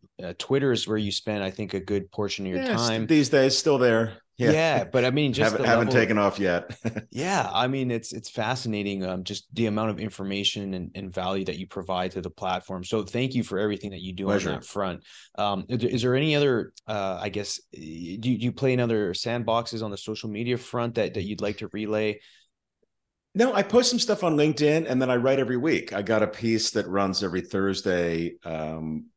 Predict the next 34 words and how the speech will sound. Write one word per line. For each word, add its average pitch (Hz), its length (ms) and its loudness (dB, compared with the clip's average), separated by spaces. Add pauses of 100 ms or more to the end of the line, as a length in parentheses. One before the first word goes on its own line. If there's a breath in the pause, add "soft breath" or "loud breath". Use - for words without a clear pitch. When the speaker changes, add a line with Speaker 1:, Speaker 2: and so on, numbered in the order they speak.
(140)
Speaker 2:
for 78 600 -6
Bloomberg. 85 640 -4 (480 soft breath)
Uh, 82 180 -2
easy 98 280 -2
to 90 80 0
sign 92 320 -2
up, 90 220 -2
easy 117 200 2
to 101 60 0
find 104 300 0
me, 98 120 2
easy 95 300 -2
to 87 100 -4
sign 90 260 -2
up 85 200 -6
for 85 240 -4
it. 80 120 -4 (540 soft breath)
Uh, 73 260 -8
it's - 180 -6
free 107 360 0
and 95 100 2
outside 87 340 -2
the 80 80 -6
paywall, 90 560 -2
which 78 180 -6
for 78 120 -10
those 78 220 -6
of 73 120 -12
you 78 180 -4
who 73 140 -12
are 71 100 -10
familiar 76 300 -8
with 67 140 -12
Bloomberg, 78 460 -8